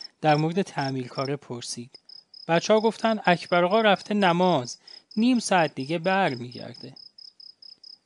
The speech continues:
آقا رضا همونجا چنباتمه زد و نشست دم در مغازه تا اکبر آقا بیاد. بعد از یه بیست دقیقه‌ای اکبر آقا اومد و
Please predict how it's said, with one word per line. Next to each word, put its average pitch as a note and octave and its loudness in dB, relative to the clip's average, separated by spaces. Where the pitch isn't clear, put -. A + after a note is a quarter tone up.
آقا F#3+ 4
رضا G3 4
همونجا F3 -2
چنباتمه C3+ -8
زد C3+ -8
و B2+ -8
نشست F#3 0
دم F#3+ 0
در E3+ 0
مغازه C#3+ 0
تا D3+ 2
اکبر C3 -2
آقا A#2+ -8
بیاد. A#2+ -12
بعد A#3 4
از A3+ 2
یه A3+ -2
بیست D#3+ -6
دقیقه‌ای F#3+ -2
اکبر C#3 -4
آقا C3+ -2
اومد D#3 -2
و G#3+ 2